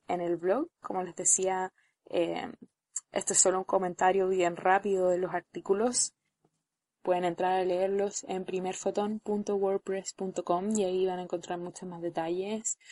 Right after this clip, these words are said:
Ahí pueden comentar y hacer todas sus preguntas sobre el tema. Así que los invito a visitar Primer Fotón. Los invito también a seguirnos en las redes sociales.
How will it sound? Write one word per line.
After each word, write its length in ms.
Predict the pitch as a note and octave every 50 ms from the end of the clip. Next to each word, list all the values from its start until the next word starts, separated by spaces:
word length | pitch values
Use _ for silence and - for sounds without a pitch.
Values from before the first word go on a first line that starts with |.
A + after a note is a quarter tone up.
| - - _
Ahí 220 | - E3+ F3 F3 F3
pueden 260 | - F3+ F3+ F3+ F3
comentar 540 | - F#3+ E3+ E3+ E3 D#3+ - G3+ A3 A3+ G#3+
y 60 | G#3+
hacer 240 | F#3+ - - G3 F3+
todas 280 | - - G3 F#3+ -
sus 120 | - G3 -
preguntas 460 | - - F3+ F3+ F3+ F#3 - F3 -
sobre 220 | - F#3 F3 F3
el 140 | F3 F3 -
tema. 340 | - E3+ E3+ F3 F#3 A3+ D4+ - _ _ _ _ _ _ _ _ _ _
Así 160 | - - F#4+
que 180 | - F#3+ F#3 F3+
los 180 | F3+ F3+ D#3
invito 400 | F#3 F3+ F3 F3 G3+ A3+ A3+ C4
a 60 | B3+ B3+
visitar 420 | A#3+ A3+ - - - A#3 A3 A3
Primer 300 | - G#3+ G#3+ G#3+ A3 G#3
Fotón. 400 | - - G#3 - G#3 A3 A#3+ C4+
Los 180 | - C#4 A#3 -
invito 360 | G#3+ G#3+ G#3 A3 A#3+ C#4+ D4
también 300 | C#4 C4+ C4 B3+ C4 B3+
a 80 | C4 B3+
seguirnos 540 | - B3 A3+ A3 A#3+ A#3+ B3+ C4 B3+ A#3+ -
en 120 | - G#3+
las 160 | G3+ G3 -
redes 260 | - G3+ G#3+ A#3 A3+
sociales. 480 | - - F3 - - G3+ F#3 F3 F3 -